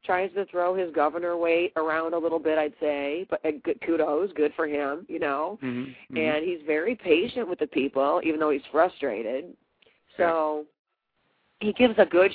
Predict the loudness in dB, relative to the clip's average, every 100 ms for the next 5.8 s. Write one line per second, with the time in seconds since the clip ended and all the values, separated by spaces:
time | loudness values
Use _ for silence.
0 | 4 8 10 10 10 6 2 2 0 0
1 | 0 0 -2 -2 -4 -2 -4 -4 -6 -12
2 | -12 -14 -18 _ _ -10 -8 -8 -6 0
3 | 2 0 -4 -6 -8 -2 -4 -4 -6 -6
4 | 0 0 2 -2 -2 -4 _ -4 -4 -4
5 | -10 -8 -8 -8 -6 -8 -8